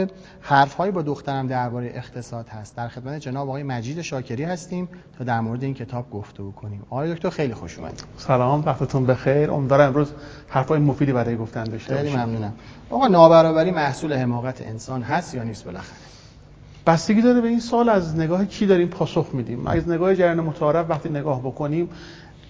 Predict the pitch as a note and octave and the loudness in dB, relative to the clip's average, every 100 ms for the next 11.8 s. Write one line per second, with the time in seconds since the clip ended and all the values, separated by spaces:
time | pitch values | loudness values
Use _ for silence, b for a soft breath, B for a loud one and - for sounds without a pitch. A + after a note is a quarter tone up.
0 | - - - D#3 D3 - E3+ - D3+ D#3 | -12 2 8 8 8 6 0 0 -2 -2
1 | D#3+ D#3 D#3+ D#3+ - C3 C3+ C3 C#3 C#3 | -2 -2 0 0 0 -2 -2 0 0 0
2 | D3+ D3+ C#3+ B2 C3 - C#3 C3+ B2 A#2+ | -2 -2 -2 -2 -4 -6 -2 -2 0 -2
3 | - B2+ A#2+ - C3+ C#3 D3 B2+ A#2+ A#2+ | -2 -2 -2 -4 0 0 0 -2 -2 -2
4 | A#2 A#2+ A#2 B2 B2 B2+ C3+ C3 C3 - | -4 -4 -4 -4 -4 -4 -4 -6 -8 -10
5 | D#3 B2 D3 C3 - C3+ C3 B B B | -12 -10 -8 -8 -8 -8 -8 B B B
6 | B B - B2 A#2+ C#3 - D3+ C#3 C3+ | B B -6 -6 -2 -2 0 0 2 0
7 | C3+ C3+ C3+ C3 C3+ - C#3 C3+ C3+ D#3 | -2 0 0 0 -2 -4 -8 -4 -2 0
8 | - C3+ C#3 D3 C3+ B2 B2+ C3 C3 C3+ | 0 2 4 4 4 2 0 -2 0 2
9 | D3 F3+ E3 F3 D3+ C#3 - B2+ C3+ C3+ | 2 -4 -4 -2 0 -2 -2 -6 -4 -6
10 | - B2+ B2+ C#3 C3 B2+ C3 A#2+ - B2+ | -6 -6 -6 -6 -8 -4 -4 -4 -4 -6
11 | G#2+ B B B - A3+ A#3+ A#3 | -6 B B B -4 2 2 0